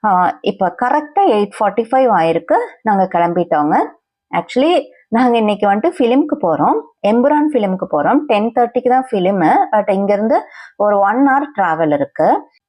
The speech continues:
அது மட்டும் இல்லாம எங்களுக்கு இங்க ரயில்வே கேட்டும் இருக்கு இல்லைங்களா? ஆ, சப்போஸ் ரயில்வே கேட்ல நாங்க மாட்டிக்கிட்டோம் அப்படின்னாக்கா ஒரு டென் to ஃபிஃப்டீன் மினிட்ஸ் எங்களுக்கு அங்க ஸ்பாயில் ஆயிடும் டைம். அதனாலதான் நாங்க ஃபிஃப்டீன் மினிட்ஸ் முன்னமே நாங்க வீட்ல இருந்து கிளம்பிட்டோம். But luckily நாங்க போகும்போது இன்னைக்கு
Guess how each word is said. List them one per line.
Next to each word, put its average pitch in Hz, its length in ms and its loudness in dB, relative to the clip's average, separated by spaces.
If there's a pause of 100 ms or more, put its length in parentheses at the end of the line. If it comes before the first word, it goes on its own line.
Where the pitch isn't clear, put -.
அது 254 220 0
மட்டும் 320 260 2
இல்லாம 277 240 2
எங்களுக்கு 254 280 0
இங்க 233 140 2
ரயில்வே 247 400 2
கேட்டும் 254 360 2
இருக்கு 175 240 -2
இல்லைங்களா? 160 500 0 (400)
ஆ, 226 280 2
சப்போஸ் 269 340 0
ரயில்வே 247 400 2
கேட்ல 285 260 2
நாங்க 226 680 2
மாட்டிக்கிட்டோம் 226 640 0
அப்படின்னாக்கா 202 380 0
ஒரு 311 180 0
டென் 226 300 0
to 302 140 0
ஃபிஃப்டீன் 226 360 0
மினிட்ஸ் 262 200 0
எங்களுக்கு 185 340 0
அங்க 180 220 0 (460)
ஸ்பாயில் 175 440 -2
ஆயிடும் 160 420 0 (100)
டைம். 170 380 -2 (360)
அதனாலதான் 269 460 0
நாங்க 202 500 2
ஃபிஃப்டீன் 240 320 -2
மினிட்ஸ் 262 300 -2
முன்னமே 202 380 2
நாங்க 170 260 0
வீட்ல 160 300 0
இருந்து 196 200 0
கிளம்பிட்டோம். 170 460 -2 (100)
But 196 240 0
luckily 262 320 0
நாங்க 240 240 2
போகும்போது 202 480 0
இன்னைக்கு 190 380 0